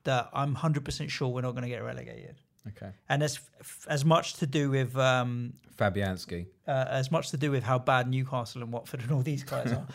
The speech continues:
Speaker 2: <laughs>
Speaker 1: But, yeah, I think we've got goals in us. So even if we concede two against Palace at the weekend, I think we can score three. You asked me about Roberto, whatever, whatever, whatever his name is. Let's just call him Roberto. Uh, we have a, a regular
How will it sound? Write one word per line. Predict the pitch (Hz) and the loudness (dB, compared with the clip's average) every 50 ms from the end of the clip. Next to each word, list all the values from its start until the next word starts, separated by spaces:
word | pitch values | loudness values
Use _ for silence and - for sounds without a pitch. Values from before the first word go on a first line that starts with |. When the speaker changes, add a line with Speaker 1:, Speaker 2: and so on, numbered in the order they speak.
| - | -10
Speaker 2:
<laughs> | - - - | -10 -8 2
Speaker 1:
But, | - 175 160 143 - - | 4 6 6 6 4 2
yeah, | - 175 196 175 135 - - | 4 6 6 8 6 6 4
I | 143 135 | 2 2
think | 131 196 175 165 160 | 4 2 4 6 6
we've | 156 135 | 4 6
got | - 175 156 - 131 | 6 4 4 4 6
goals | 165 160 160 160 147 123 | 6 8 8 8 6 4
in | 135 127 | 4 2
us. | 123 120 120 - | 0 0 -2 0
So | - 139 143 | 2 2 4
even | 156 165 175 165 180 | 4 4 4 6 4
if | 160 - | 4 4
we | 165 | 2
concede | 135 - 143 131 - - 151 135 131 - | 2 2 0 0 2 0 0 0 0 0
two | - 160 143 | 2 4 4
against | 143 139 139 135 131 131 - | 4 4 2 0 -2 -4 -2
Palace | - 135 135 135 131 131 | 0 0 2 2 0 -2
at | - | -2
the | 135 131 | 0 0
weekend, | 135 131 131 143 135 | 0 0 2 2 0
I | 127 | 0
think | 131 139 131 | 0 -2 -4
we | 127 120 | -4 -4
can | - 123 | -4 -6
score | 120 - - 131 120 113 | -6 -6 -6 -6 -6 -6
three. | - - 139 127 123 - - - - - - - - | -6 -4 -4 -4 -4 -6 -10 -18 -20 -20 -20 -6 0
You | 160 185 208 190 | 4 6 8 8
asked | 180 175 180 - | 8 8 6 6
me | 156 | 4
about | 151 135 143 135 135 - | 6 6 6 6 6 6
Roberto, | 127 135 131 143 151 151 151 - 135 143 139 139 | 4 4 6 6 6 6 6 6 6 6 6 6
whatever, | 131 131 131 123 127 120 123 123 | 2 2 2 2 2 2 2 0
whatever, | 123 127 123 123 120 123 | 0 -2 -2 -4 -6 -6
whatever | 117 117 131 139 143 127 127 117 | -8 -6 -6 -8 -8 -8 -8 -8
his | 117 123 117 123 | -8 -8 -6 -6
name | 127 123 123 120 | -6 -6 -6 -8
is. | 123 120 | -6 -2
Let's | 127 127 135 | 0 0 0
just | 127 - | 0 0
call | - 139 135 | 2 2 2
him | 127 123 | 4 4
Roberto. | 123 120 117 123 120 120 - 117 117 117 - - - - - - - - - - | 2 2 2 2 2 2 0 -2 -4 -6 -8 -14 -20 -20 -20 -20 -20 -14 0 4
Uh, | 131 131 131 | 6 6 6
we | 147 170 180 | 8 8 8
have | 185 170 | 8 8
a, | 165 170 160 156 - | 8 8 8 8 6
a | - - 160 | 6 6 6
regular | 151 156 180 190 156 156 170 160 156 143 139 - | 8 8 6 6 6 6 6 8 8 8 6 4